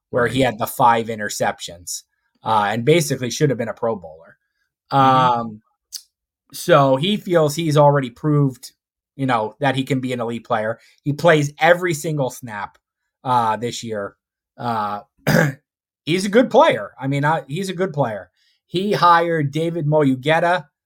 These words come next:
Speaker 1: who's, like, the king of defensive back contracts, like Jalen Ramsey, uh, who's the safety on the card, Budda Baker, like, uh, just huge D B, record-setting D B contract after another.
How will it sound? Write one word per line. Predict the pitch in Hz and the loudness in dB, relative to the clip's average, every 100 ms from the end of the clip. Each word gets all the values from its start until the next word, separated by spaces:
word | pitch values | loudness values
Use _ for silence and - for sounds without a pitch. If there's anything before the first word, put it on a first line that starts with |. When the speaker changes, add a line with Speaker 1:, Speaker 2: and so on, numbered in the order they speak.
| _ _ _ | _ _ _
Speaker 1:
who's, | 151 147 135 | 0 2 2
like, | 147 135 135 | 2 0 -2
the | 131 139 - | -2 -2 -4
king | - 160 165 170 175 190 - | -6 -4 -2 -4 -6 -8 -2
of | 147 139 127 | 2 2 0
defensive | 147 160 156 147 151 135 | -2 0 -2 -2 -6 -4
back | 147 143 147 143 _ _ _ | 2 4 4 0 _ _ _
contracts, | - 151 156 180 165 165 - - _ _ | -2 0 0 2 2 2 -4 -20 _ _
like | 120 113 _ _ _ | -10 -10 _ _ _
Jalen | - 151 151 147 139 | -2 2 2 2 0
Ramsey, | 143 175 160 151 135 131 123 120 113 _ _ _ | 2 2 2 -2 -4 -4 -6 -8 -12 _ _ _
uh, | 139 135 127 123 117 117 - _ _ _ | -2 0 2 0 0 -4 -10 _ _ _
who's | 127 175 156 | 0 2 2
the | 165 | -2
safety | - 170 151 151 147 | 0 -2 0 2 2
on | |
the | 143 | 2
card, | 143 156 127 | 2 2 4
Budda | 170 165 143 | 4 4 2
Baker, | 180 170 147 147 135 120 - _ _ - | -2 -2 0 4 4 2 -6 _ _ -2
like, | 147 139 131 156 | 0 0 0 -2
uh, | 139 135 127 | 0 0 0
just | 175 151 - 139 _ - | 2 0 -2 -18 _ -8
huge | 214 220 214 208 165 - | -2 2 2 0 -2 -8
D | 185 175 | -10 -10
B, | 180 147 151 | -8 -10 0
record-setting | 175 185 190 170 143 190 170 160 | 2 2 0 -4 0 0 0 -2
D | 147 165 | -6 -8
B | 156 143 | -12 -6
contract | 165 160 143 147 156 | -4 -2 -2 -4 -4
after | 139 143 | -6 -6
another. | 143 160 151 151 147 | -4 -2 0 0 -2